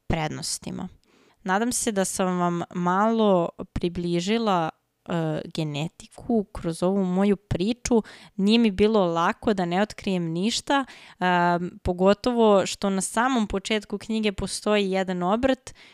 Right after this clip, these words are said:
koji sam, eto, zaboravila da pomenem, zato što uopšte ni ne želim, e, da, želim da ostane potpuno iznenađenje za vas. Meni je, je stvarno, kako sam čitala knjigu,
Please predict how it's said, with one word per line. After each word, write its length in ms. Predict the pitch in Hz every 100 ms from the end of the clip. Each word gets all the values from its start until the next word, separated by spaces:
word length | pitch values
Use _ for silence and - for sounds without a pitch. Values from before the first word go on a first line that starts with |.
| _ _ _ -
koji 120 | - 185
sam, 380 | 190 180 170 - _ -
eto, 360 | 185 - 175 165
zaboravila 600 | 180 175 185 208 208 196
da 100 | 180
pomenem, 760 | 175 185 185 220 254 240 196 190 -
zato 240 | 190 190
što 160 | 226 233
uopšte 220 | 208 220
ni 120 | 214
ne 120 | 196
želim, 480 | 190 190 214 240 202 - - - -
e, 480 | 190 185 180 180 175
da, 600 | 175 185 180 175 175 170
želim 320 | 180 196 214 214
da 100 | 185
ostane 340 | 180 220 208
potpuno 420 | - 202 - 220
iznenađenje 600 | 202 190 190 180 220 202
za 140 | 165 165
vas. 340 | 180 202 -
Meni 480 | 196 190 202 208 196
je, 240 | 185 185
je 120 | 180 180 _
stvarno, 600 | - - 190 190 214 226 208 - - - -
kako 280 | 220 220
sam 180 | 220 214
čitala 360 | 226 220 233 208
knjigu, 680 | - 208 226 233 226 226